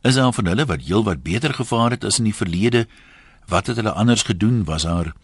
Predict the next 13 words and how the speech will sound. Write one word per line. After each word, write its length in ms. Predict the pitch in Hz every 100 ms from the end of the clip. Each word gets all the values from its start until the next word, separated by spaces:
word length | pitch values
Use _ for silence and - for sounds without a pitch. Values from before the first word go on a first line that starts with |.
| _ _ -
hoor 120 | 92
hulle 180 | 98 80
praat 320 | 98 101 95
van 200 | 87 80
ingrypings 840 | - 135 107 - 110 113 107 104 -
van 200 | 95 85
allerlei 420 | 107 104 101 92
aard. 360 | 101 104 104 - - - - -
In 60 | 80
die 80 | 80
Vrystaat 560 | 101 110 - 98 92
weet 200 | 73 80
ek, 100 | 92